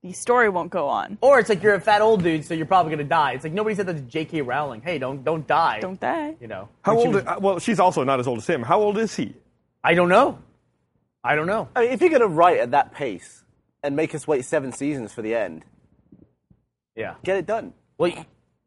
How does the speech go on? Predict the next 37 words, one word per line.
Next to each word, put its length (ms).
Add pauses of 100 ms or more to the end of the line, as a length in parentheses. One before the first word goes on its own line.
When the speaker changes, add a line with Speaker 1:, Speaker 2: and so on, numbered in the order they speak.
Speaker 2:
as 200
you 100
tell 200
me, 100
he 140
wrote 240
the 80
first 380
three 160
books, 380
what, 380
in 200
three 360
years 360
or 180 (320)
something 140
like 120
that? 260 (640)
He 80
wrote 140
the 80
first 260
three 140
books, 220
I 60
think, 160
in 100 (120)
si-, 160
in 200
Speaker 3:
<laughs> 60
Speaker 2:
six 260
years, 460 (540)
and 140
then 100
it 160
took 160
him 280